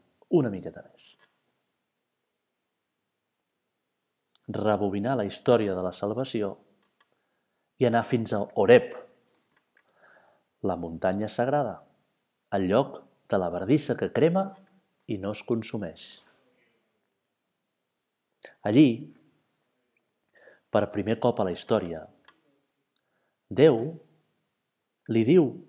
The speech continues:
a un home mortal, Moisès, el seu nom. Per primer poc, poc cop, Déu,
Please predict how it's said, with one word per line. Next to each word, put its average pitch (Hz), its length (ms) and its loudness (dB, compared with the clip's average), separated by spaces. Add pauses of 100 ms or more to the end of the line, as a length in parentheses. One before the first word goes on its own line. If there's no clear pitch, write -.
a 98 80 0
un 110 160 0
home 143 220 4 (260)
mortal, 92 600 -2 (680)
Moisès, 85 580 -8 (1900)
el 85 160 -2
seu 147 320 0
nom. 87 300 -10 (3000)
Per 113 160 4
primer 123 280 2
poc, 151 320 6 (460)
poc 127 260 4
cop, 135 320 0 (1700)
Déu, 131 260 6